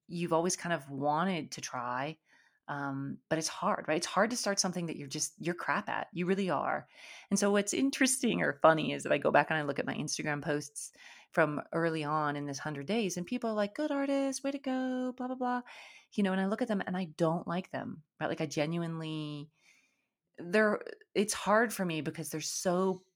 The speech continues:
piss poor. Um, but, you know, as somebody who's just starting out, I can see why people would want to be supportive,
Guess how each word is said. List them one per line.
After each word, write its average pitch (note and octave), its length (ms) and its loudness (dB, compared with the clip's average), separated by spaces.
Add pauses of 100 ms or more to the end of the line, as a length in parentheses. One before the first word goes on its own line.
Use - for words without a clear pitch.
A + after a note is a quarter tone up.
(100)
piss G3+ 400 -2
poor. G3 760 4 (520)
Um, F3 420 4 (480)
but, C4 260 2
you C4+ 120 6
know, A3+ 200 4
as G#3 140 -2
somebody A#3 220 0
who's G#3 160 -6
just G3 180 -4
starting F#3 320 -2
out, G3+ 100 0
I F#3+ 40 0
can F3 120 -8
see - 140 -4
why D#3+ 100 -2
people D#3 260 -6
would D#3 200 -4
want E3 240 -2
to E3 80 -8
be C#3+ 80 -6
supportive, C#3+ 580 -4